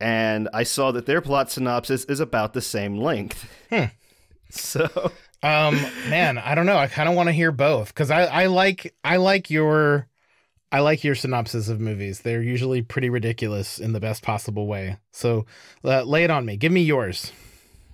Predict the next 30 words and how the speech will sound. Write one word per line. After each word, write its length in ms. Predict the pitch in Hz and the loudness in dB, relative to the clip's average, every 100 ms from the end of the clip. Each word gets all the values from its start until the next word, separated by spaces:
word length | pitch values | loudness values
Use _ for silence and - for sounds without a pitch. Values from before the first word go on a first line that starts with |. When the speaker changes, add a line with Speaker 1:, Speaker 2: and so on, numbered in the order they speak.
| - _ _ - - | -20 _ _ -20 -4
Speaker 1:
All 100 | 120 | -2
right. 240 | 117 127 | 0 -2
Okay, 320 | 123 123 101 | -6 -6 -6
here 160 | 95 131 | -4 -2
we 80 | 120 | -2
go. 300 | 107 85 87 - _ _ _ _ - - _ - - - _ | -2 -6 -10 -20 _ _ _ _ -20 -20 _ -20 -20 -20 _
So 180 | - 113 | -8 -4
since 280 | 113 202 220 | 0 0 -2
the 100 | 165 | -4
first 320 | - 185 165 | -2 0 0
Jurassic 380 | - 123 110 117 | 0 0 0 -6
Park, 360 | - 110 110 - | -4 -2 -2 -4
there 140 | 117 | -2
has 140 | 117 113 | -2 -2
been 160 | 117 | -4
controversy 800 | 107 147 143 135 107 104 101 - | -4 -2 -2 -4 -6 -6 -4 -6
on 160 | 101 101 | -4 -2
what 180 | 110 110 | -4 -4
to 80 | 120 | -6
do 220 | 117 113 | -2 -2
with 100 | 107 | -2
the 140 | 117 | -4
islands 480 | 120 147 131 87 90 | -2 -2 -2 -6 -10
full 180 | - 98 | -10 -10
of 100 | 101 | -6
dinosaurs 680 | 120 143 117 - 85 60 | -4 -2 -4 -6 -12 -12
that 120 | - 98 | -12 -10
are 60 | |
now 160 | 101 98 | -6 -6
restricted, 800 | 95 - - 165 165 101 65 | -6 -8 -4 -6 -6 -10 -10